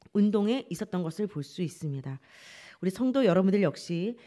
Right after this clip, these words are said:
이것이 성경에 기록된 역사로만 끝나는 것이 아니라 이 시대를 살아가는 우리에게도 동일한 성령의 역사가 임할 줄 믿습니다. 사모직에 올인, 집중해서 여러분들이 현장 속에서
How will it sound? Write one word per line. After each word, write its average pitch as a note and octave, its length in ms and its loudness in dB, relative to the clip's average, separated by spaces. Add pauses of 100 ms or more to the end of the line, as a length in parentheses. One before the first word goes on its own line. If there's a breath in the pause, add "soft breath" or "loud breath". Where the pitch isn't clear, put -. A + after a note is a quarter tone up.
(140 loud breath)
이것이 F#3+ 220 -6
성경에 C#4 400 -4
기록된 A3+ 400 -6
역사로만 G3 420 -8
끝나는 G#3 300 -10
것이 F3 240 -12
아니라 D#3 360 -12 (360 soft breath)
이 A3 120 -4
시대를 C#4 280 -2
살아가는 A#3+ 420 -2
우리에게도 F3+ 420 -4
동일한 C#4 500 2
성령의 A3 460 -6
역사가 F3+ 600 -8 (200)
임할 E3 280 -4
줄 F#3 200 -2
믿습니다. D#3 680 -2 (420 loud breath)
사모직에 C#4 680 2
올인, A3 400 4
집중해서 F#3+ 720 -4 (260 soft breath)
여러분들이 F#3+ 680 -2
현장 B3+ 420 0
속에서 F#3 580 -6